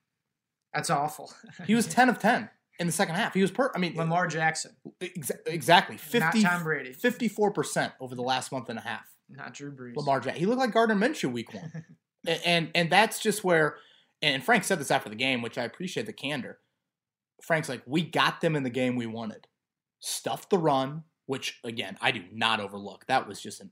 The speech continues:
Speaker 2: incredible job against the most unique rushing attack in the N F L.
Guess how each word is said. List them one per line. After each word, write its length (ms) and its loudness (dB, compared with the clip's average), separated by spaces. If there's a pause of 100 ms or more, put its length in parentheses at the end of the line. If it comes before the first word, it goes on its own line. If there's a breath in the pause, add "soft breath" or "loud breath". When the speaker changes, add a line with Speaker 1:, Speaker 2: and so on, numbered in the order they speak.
Speaker 2:
incredible 720 0
job 380 -4
against 340 -10
the 80 -10
most 260 -6
unique 380 -6
rushing 300 -6
attack 260 -4
in 60 -10
the 60 -4
N 80 -4
F 120 -12
L. 240 -6